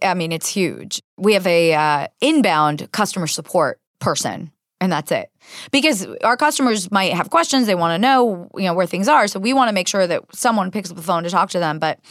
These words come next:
there's nobody manning the disputes. There's nobody, it's all done electronically.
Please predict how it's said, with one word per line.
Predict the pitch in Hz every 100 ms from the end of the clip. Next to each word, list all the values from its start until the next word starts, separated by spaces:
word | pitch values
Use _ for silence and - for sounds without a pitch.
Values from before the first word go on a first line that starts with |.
| - - - - _ _ -
there's | 247 247 226
nobody | 226 240 240 226 208 196 190 170 - - _ _ _ _
manning | 196 196 196 208 196 190
the | 185
disputes. | 175 - 190 175 170 160 -
There's | 165 175 165
nobody, | 175 175 175 175
it's | 175 175 -
all | 208 202
done | 202 175 170 165 165 160 -
electronically. | - 165 - 170 156 156 131 - -